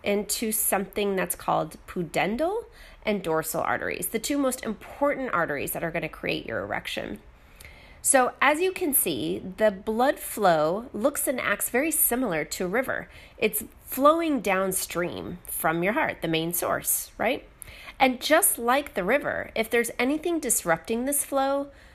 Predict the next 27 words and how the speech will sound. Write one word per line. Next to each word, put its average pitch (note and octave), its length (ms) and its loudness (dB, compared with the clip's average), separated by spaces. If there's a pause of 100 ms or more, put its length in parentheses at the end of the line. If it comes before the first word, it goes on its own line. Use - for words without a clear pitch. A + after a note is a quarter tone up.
(160)
such - 300 -4
as - 100 -4
smoking, G#3+ 1080 0
diabetes, A3 920 -4
hypertension, A3 1120 0
hyperlipidemia, G#3+ 1300 0
obesity, A3 680 -2 (560)
A B3 220 6
K G3 880 2
A A#3+ 40 2
inflammation, F#3 1040 0 (360)
okay, G3 500 2 (540)
then C4 200 6
it's - 180 -2
gonna D4+ 220 0
act C#4 200 0
like B3 140 0
a F3+ 60 2
dam E3 540 0 (100)
and F#3 100 2
it's F3+ 120 -2
gonna F#3 160 2
shut A#3+ 360 0 (100)
off A3 360 2
all G3 160 2
blood G3 320 0
flow F#2+ 360 0